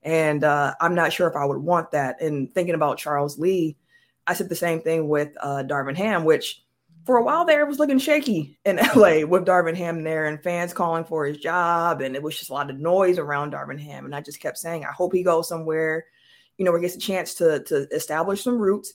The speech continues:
and really, you know, get into his head coaching." Looking good for Lakers right now.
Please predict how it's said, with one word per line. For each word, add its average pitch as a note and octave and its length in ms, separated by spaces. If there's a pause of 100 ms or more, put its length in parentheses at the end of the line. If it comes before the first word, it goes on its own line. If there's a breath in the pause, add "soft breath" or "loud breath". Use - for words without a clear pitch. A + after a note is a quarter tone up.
and D3 260
really, F3 320
you E3+ 120
know, D3 400 (160)
get E3+ 160
into D#3+ 680 (320)
his F3 140
head D#3+ 220
coaching." F#3+ 440 (1700 soft breath)
Looking G3+ 300
good A3+ 180
for A#3+ 80
Lakers A#3 300
right G#3+ 160
now. A#3+ 340